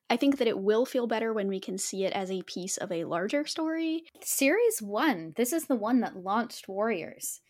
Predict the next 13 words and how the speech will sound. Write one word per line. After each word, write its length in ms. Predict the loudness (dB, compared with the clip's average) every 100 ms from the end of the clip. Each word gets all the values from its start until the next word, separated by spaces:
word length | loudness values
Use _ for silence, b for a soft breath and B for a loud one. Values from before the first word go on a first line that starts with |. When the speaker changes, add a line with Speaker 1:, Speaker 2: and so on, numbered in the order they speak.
| 0
Speaker 2:
into 260 | 2 4
Speaker 1:
Mm-hmm. 80 | 2
Speaker 2:
being, 300 | 2 4 4
like, 160 | 4 0
a 60 |
phenomenon. 1000 | -6 -6 -4 0 6 8 6 4 -2 -4 -4
And 140 | 2
I'm 140 | 4 4
surprised 640 | 2 0 2 4 2 0
by 140 | 0 2
this 320 | 2 -2 -4
because 400 | -6 0 2 2 2
I, 220 | 0 0